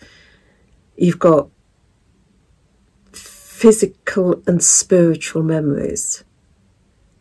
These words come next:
And the held, for me, held is you are held by your memories, you're held by your parents, you're held by your lover, you are held in love by your memories. Um,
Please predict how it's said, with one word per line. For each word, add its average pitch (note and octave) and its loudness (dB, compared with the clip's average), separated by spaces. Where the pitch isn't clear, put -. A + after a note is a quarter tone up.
And F3 2
the F3+ 2
held, F#3 0
for F#3 -2
me, G3 4
held G3+ 0
is D#3+ -2
you F#3+ 2
are F3+ 0
held F#3 -4
by D3+ -2
your D#3 -2
memories, E3 -2
you're D#3+ 4
held F3+ 0
by E3+ -2
your E3 -4
parents, D#3 -4
you're E3 0
held E3+ 0
by E3 -2
your D#3+ 0
lover, E3 -2
you F3 2
are E3 2
held E3+ 2
in F3 4
love E3 -2
by E3+ -2
your E3 0
memories. E3 -4
Um, E3 -2